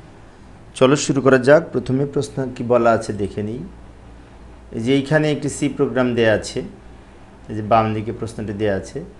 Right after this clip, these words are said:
এখানে for লুপ ব্যবহার করে একটি সি প্রোগ্রাম দেয়া আছে। আহ, বিশেষ করে এই যে পাঁচ থেকে একশো পর্যন্ত যোগফল নির্ণয় সি প্রোগ্রাম। এই তথ্যের আলোকে গ নাম্বারে বলেছে ফ্লোচার্ট অঙ্কন করতে, তাহলে এই তথ্যের আলোকে আম-, আমরা ফ্লোচার্ট অঙ্কন করব।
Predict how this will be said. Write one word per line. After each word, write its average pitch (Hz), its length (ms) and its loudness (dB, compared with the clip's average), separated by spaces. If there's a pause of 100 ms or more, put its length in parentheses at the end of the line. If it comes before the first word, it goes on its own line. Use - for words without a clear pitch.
(680)
এখানে 147 180 -4
for 165 300 4
লুপ 175 220 4
ব্যবহার 135 380 4
করে 143 280 2
একটি 123 180 -2
সি 127 180 -6
প্রোগ্রাম 110 380 -6
দেয়া 104 200 -2
আছে। 135 260 -8
আহ, - 1300 -12
বিশেষ 110 340 -8
করে 110 360 -2 (140)
এই 107 100 -6
যে 107 420 -2 (600)
পাঁচ 127 200 6 (160)
থেকে 143 180 -2
একশো 131 320 0
পর্যন্ত 107 380 -8 (540)
যোগফল 123 320 -4
নির্ণয় 107 300 -4
সি - 160 -12
প্রোগ্রাম। 101 420 -10 (1400)
এই 135 100 -2
তথ্যের 160 280 2
আলোকে 170 300 6
গ 160 80 2
নাম্বারে 160 380 4
বলেছে 151 300 0
ফ্লোচার্ট 160 420 0
অঙ্কন 110 340 -2
করতে, 90 240 -12
তাহলে 120 160 -2
এই 135 100 0
তথ্যের 151 280 -2
আলোকে 143 240 2
আম-, 139 160 -4
আমরা 131 220 -4
ফ্লোচার্ট 127 400 -4
অঙ্কন 92 320 -8
করব। 85 220 -14